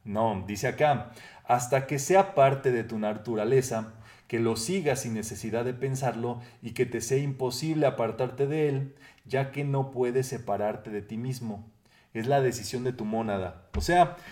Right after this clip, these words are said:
estudiar esto no es tu decisión, es la deci-, decisión de tu yo superior, de tu mónada, de tu alma.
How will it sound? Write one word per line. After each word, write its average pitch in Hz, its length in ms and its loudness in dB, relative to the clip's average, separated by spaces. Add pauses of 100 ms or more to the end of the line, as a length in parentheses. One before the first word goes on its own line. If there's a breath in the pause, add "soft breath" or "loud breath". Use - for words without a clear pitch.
(140 loud breath)
estudiar 151 480 6
esto 175 320 4
no 156 100 0
es 147 80 -2
tu 151 140 -2
decisión, 143 420 -2
es 170 100 -2
la 160 140 4
deci-, 139 280 -2
decisión 127 440 -4
de 147 80 -6
tu 127 120 -6
yo 123 180 0
superior, 123 480 -2
de 123 80 -2
tu 120 120 -8
mónada, 123 460 -2
de 107 140 -4
tu 107 200 -2
alma. 120 540 2